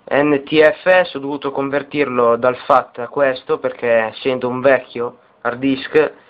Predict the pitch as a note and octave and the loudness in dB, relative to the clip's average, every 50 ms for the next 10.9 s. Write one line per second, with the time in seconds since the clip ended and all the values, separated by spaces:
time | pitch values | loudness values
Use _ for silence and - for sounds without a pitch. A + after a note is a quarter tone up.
0 | _ _ _ - - - - C3+ C3+ C#3 - C#3 C3 C3 B2+ B2+ - C3 B2 A#2+ | _ _ _ -16 -14 -8 -2 -2 -2 0 2 2 2 2 2 0 2 2 2 2
1 | - - A#2 A2 A2 G#2+ G#2 A2 A#2 A#2+ C3 C3+ C3 - - C#3 C3+ C3 B2+ A#2+ | 0 -6 -12 -8 -6 -4 -4 -6 -4 0 0 0 0 0 0 0 0 0 -2 -6
2 | B2+ - - C#3+ C3 C3+ C3 - - - C3+ C3 C3+ C3+ B2+ A#2+ A#2 A2+ A2 G#2+ | -10 -10 -6 -6 -4 -4 -6 -8 -10 -6 -4 -2 0 2 2 2 2 0 0 -2
3 | - _ _ _ _ _ _ _ _ _ - - - A#2+ B2+ B2+ B2 - B2+ A#2+ | -6 _ _ _ _ _ _ _ _ _ -10 -4 -2 0 0 0 0 2 0 0
4 | A#2 - A#2+ A#2+ A#2 A#2 A2+ A2 A2 A2 A2 G#2+ - - G#2 - - G#2 F#2+ G2 | 0 -2 -6 -6 -6 -4 -4 -4 -4 -4 -6 -8 -10 -14 -16 -12 -10 -10 -10 -12
5 | - - _ _ - D3 D#3 C#3+ C#3+ F3+ E3+ - - F3+ F3 F3 - G#3+ F#3 E3+ | -16 -20 _ _ 0 0 2 2 2 2 0 2 2 2 2 0 -2 -2 0 2
6 | C#3 C3 - - C3+ C3+ B2 A2+ A2+ A2+ - C#3+ C3+ - - G#2+ G2+ G#2 A2 A2+ | 0 0 -2 -8 -12 -12 -12 -12 -16 -14 -14 -14 -14 -10 -8 -6 -6 -6 -8 -12
7 | A#2 A#2 _ _ _ _ _ _ _ _ _ _ _ _ _ _ _ _ _ _ | -16 -18 _ _ _ _ _ _ _ _ _ _ _ _ _ _ _ _ _ _
8 | _ _ _ _ _ _ _ _ _ - - A#2+ - C#3+ C3+ - - D3 C3+ C3+ | _ _ _ _ _ _ _ _ _ -12 -12 -10 -8 -8 -6 -4 -2 -2 0 0
9 | C3+ C3 B2 - B2 - - B2+ A#2+ - B2+ A#2+ A2+ A2 A2 G#2+ G#2 - - C3 | 0 -2 -2 -2 -8 -6 -6 -6 -4 -4 -2 -2 0 0 -2 -4 -4 -6 -8 -6
10 | B2 B2+ C3 C3 C3+ A#2+ - A#2+ A2 G#2 G2+ G#2 G2+ G2+ - - G2+ | -4 -4 -4 -4 -4 -6 -6 -6 -10 -8 -8 -8 -8 -8 -8 -10 -12